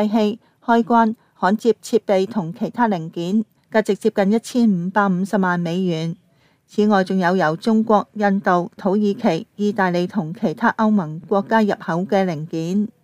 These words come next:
記錄仲顯示，喺俄羅斯全面入侵烏克蘭之後，Auris 就不斷入口外國物資。自從二零二二年二月以嚟，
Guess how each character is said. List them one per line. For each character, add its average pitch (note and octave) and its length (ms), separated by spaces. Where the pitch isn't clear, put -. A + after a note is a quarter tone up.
記 G#3 120
錄 F#3 120
仲 F#3 280
顯 F#3 220
示， G3+ 360
喺 G3+ 180
俄 F3+ 140
羅 E3+ 160
斯 A3+ 260
全 F#3+ 240
面 F#3 220
入 F#3 120
侵 A3 340
烏 A3+ 120
克 A3 120
蘭 E3 260
之 A3+ 200
後， F#3+ 280
Auris G#3 420
就 F#3+ 220
不 A#3 140
斷 F#3+ 200
入 F#3 80
口 F3+ 240
外 F#3 180
國 G3 180
物 G3 40
資。 A3 600
自 G#3 140
從 F3 240
二 F3 60
零 F#3+ 180
二 E3+ 60
二 F#3 460
年 D#3+ 200
二 F3+ 280
月 F#3+ 180
以 F3 160
嚟， F#3 260